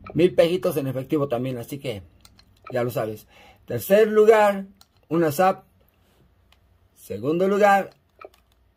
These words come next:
quinientos pesitos. Y primer lugar, mil pesitos en efectivo, los dos premios, el primero y el segundo.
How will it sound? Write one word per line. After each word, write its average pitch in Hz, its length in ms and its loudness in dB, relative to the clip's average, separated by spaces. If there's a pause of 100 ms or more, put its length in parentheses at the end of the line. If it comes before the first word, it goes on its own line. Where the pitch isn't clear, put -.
(1700)
quinientos 135 460 -4
pesitos. 196 720 -2 (680)
Y 147 120 -8
primer 147 320 -2
lugar, 170 640 -2 (180)
mil 190 240 2
pesitos 147 720 -4
en 170 220 2
efectivo, 139 480 -8
los 113 180 -8
dos 110 220 -12
premios, 104 580 -10 (160)
el 110 140 -14
primero 120 280 -6
y 113 60 -8
el 104 100 -12
segundo. 98 420 -14